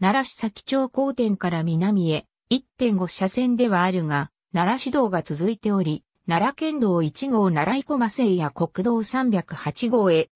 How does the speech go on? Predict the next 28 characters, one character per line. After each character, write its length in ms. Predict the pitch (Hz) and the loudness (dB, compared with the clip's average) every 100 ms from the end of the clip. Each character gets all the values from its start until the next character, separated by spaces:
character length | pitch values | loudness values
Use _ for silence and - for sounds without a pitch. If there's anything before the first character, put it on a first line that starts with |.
| _ | _
出 100 | 247 | -2
る 100 | 294 | -2
こ 140 | - 202 | -4 -2
と 120 | 214 | 0
が 120 | 185 | 0
可 160 | - 185 | 0 0
能 240 | 185 190 | 2 2
で 120 | 190 | 0
あ 60 | 190 | 0
る 120 | 175 | 0
が、 200 | 156 - _ _ | 0 -2 _ _
時 160 | - 175 | -4 -2
間 240 | 254 277 - | -2 -4 -4
帯 180 | 269 254 | -2 0
に 120 | 254 | -2
よ 120 | 247 | -2
っ 20 | |
て 200 | - 208 | -2 0
は 140 | 185 151 | 0 0
渋 200 | 170 226 | 0 0
滞 260 | 233 269 254 | -2 -4 -2
す 160 | 240 | -2
る 120 | 233 | -2
こ 120 | - 226 | -4 -4
と 120 | 185 | -4
が 160 | 143 | -4
あ 60 | 135 | -4
る。 160 | - | -8